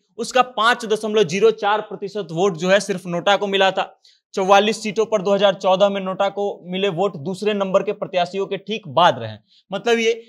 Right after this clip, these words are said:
कि दो हज़ार चौदह में जो लोकसभा चुनाव हुआ था वहां उसमें चौवालीस सीट ऐसे थे जब नोटा तीसरे स्थान पे था वोटिंग के मामले में, सीट, अ, आंकड़ों के मामले में। दो प्रतिशत बिहार में नोटा का वोट शेयर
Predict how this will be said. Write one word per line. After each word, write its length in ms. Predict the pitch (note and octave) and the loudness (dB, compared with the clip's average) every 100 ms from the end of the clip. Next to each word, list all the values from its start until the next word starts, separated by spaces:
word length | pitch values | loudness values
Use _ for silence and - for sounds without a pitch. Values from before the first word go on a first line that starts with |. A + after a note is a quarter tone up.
| _ | _
कि 60 | A#3 | -2
दो 180 | G3 A#3 | 4 6
हज़ार 220 | A#3 A#3 | 6 4
चौदह 340 | A3+ G#3 A#3+ | 2 2 2
में 100 | A#3+ | 0
जो 100 | A3 | 0
लोकसभा 400 | G3+ G#3+ G#3+ G#3+ | 2 2 2 2
चुनाव 340 | G#3 F3+ G3+ A#3+ | 2 2 4 6
हुआ 180 | G#3+ F3+ | 6 2
था 180 | F#3+ F3+ _ _ F#3+ | 0 -4 _ _ -2
वहां 160 | G#3+ A3 - _ _ | -2 -2 -10 _ _
उसमें 300 | A3+ A3 A#3+ | -10 -4 -4
चौवालीस 560 | A#3+ G#3 G3+ A3 B3+ - | 0 4 4 4 2 -2
सीट 180 | A#3+ | -4
ऐसे 320 | G3 F3+ C4+ C4+ | 0 0 4 4
थे 200 | A#3+ A3 - _ | 4 -2 -6 _
जब 200 | D#3 A#3 | 2 2
नोटा 380 | A3 G3+ G3+ B3 | 2 0 2 4
तीसरे 500 | B3+ - A#3+ A#3+ A3 F3+ | 2 0 -4 2 2 2
स्थान 260 | - C#3 | -2 -6
पे 120 | B2+ | -6
था 240 | A#2 G#2+ - _ _ _ D#3 | -12 -14 -20 _ _ _ -2
वोटिंग 320 | F#3+ G3 F#3+ | -2 0 0
के 80 | F3+ | 2
मामले 300 | D#3 C#3+ C3+ | 2 0 -2
में, 140 | D3 C#3+ | -4 -8
सीट, 460 | D#3+ E3+ - G3+ G3 | -14 -14 -6 -6 -2
अ, 40 | F#3+ F#3+ F#3 F3+ C#3+ D#3+ A#2 | 0 4 4 4 0 -12 -6
आंकड़ों 320 | E3 F#3+ F#3+ | -2 0 -2
के 100 | F#3 | -2
मामले 320 | E3+ D3 D3 | -2 -2 -4
में। 180 | C#3 B2 - _ _ - | -6 -8 -14 _ _ -4
दो 160 | D3 B3 B3+ - _ | 4 4 4 -16 _
प्रतिशत 360 | G#3 G3+ A#3 G3+ | -10 -8 -4 -4
बिहार 360 | F#3 F#3+ G#3 | -2 4 4
में 100 | G#3 | 4
नोटा 280 | G3 F#3+ G#3 | -2 0 0
का 100 | G3+ | 2
वोट 260 | F3+ G3 G3 | 0 0 -4
शेयर 260 | G3+ G3+ | -4 -4